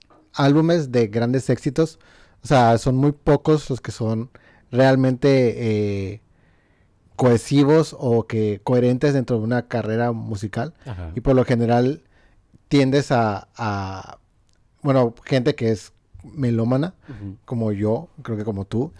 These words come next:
Speaker 2: Sí.
Speaker 1: tendemos, bueno, yo tiendo a irme como a la dis-, cuando veo a, descubro un artista, intien-, tendo a, tiendo a irme a la discografía completa, como desde
Speaker 2: Sí.
Speaker 1: el, sus inicios hasta lo que consideran su mejor álbum,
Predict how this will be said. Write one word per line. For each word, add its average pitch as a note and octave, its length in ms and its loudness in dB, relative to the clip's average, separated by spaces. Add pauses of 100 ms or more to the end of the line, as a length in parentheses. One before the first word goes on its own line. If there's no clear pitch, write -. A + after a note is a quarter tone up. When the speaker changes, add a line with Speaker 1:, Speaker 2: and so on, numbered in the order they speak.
Speaker 2:
Sí. F#2+ 220 -14
Speaker 1:
tendemos, B2+ 360 -2
bueno, C3 200 0
yo B2+ 180 2
tiendo C#3+ 200 2
a C#3+ 40 6
irme C#3+ 220 2
como A#2 240 -2
a A2 80 -2
la G#2+ 160 -2
dis-, G#2+ 260 -10
cuando A#2 220 -2
veo B2+ 140 4
a, D#3+ 140 6 (160)
descubro C#3 360 -2
un D3+ 80 0
artista, D3 460 -4
intien-, B2+ 480 -6
tendo C3+ 300 0
a, C3 40 0 (200)
tiendo C#3+ 240 0
a D3+ 40 4
irme C3+ 280 -4 (380)
a C3 180 -4
la A#2+ 100 0
discografía A#2 840 -4
completa, A2+ 460 -4
como A2 200 -6
desde A2+ 220 -2
Speaker 2:
Sí. A2+ 60 -2
Speaker 1:
el, A2+ 120 -4
sus B2 160 -8
inicios E3+ 720 0
hasta A#2 180 -8
lo A2+ 140 -4
que G2+ 80 -16
consideran A#2 440 -2
su B2 120 -4
mejor A#2+ 260 0
álbum, B2+ 300 0